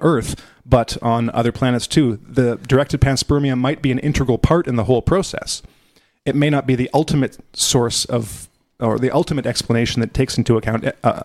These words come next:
everything involved, but it may be an important part of the picture. Um,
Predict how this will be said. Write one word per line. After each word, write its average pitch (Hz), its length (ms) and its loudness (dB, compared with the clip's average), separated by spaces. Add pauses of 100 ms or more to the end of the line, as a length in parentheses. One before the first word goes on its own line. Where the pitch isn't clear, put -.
(160)
everything 156 400 2
involved, 104 520 -2 (220)
but 123 100 2
it 123 120 0
may 143 180 4
be 127 340 0 (200)
an 120 80 2
important 131 460 2
part 127 200 2
of 110 60 4
the 110 60 4
picture. 113 460 0 (520)
Um, 107 340 2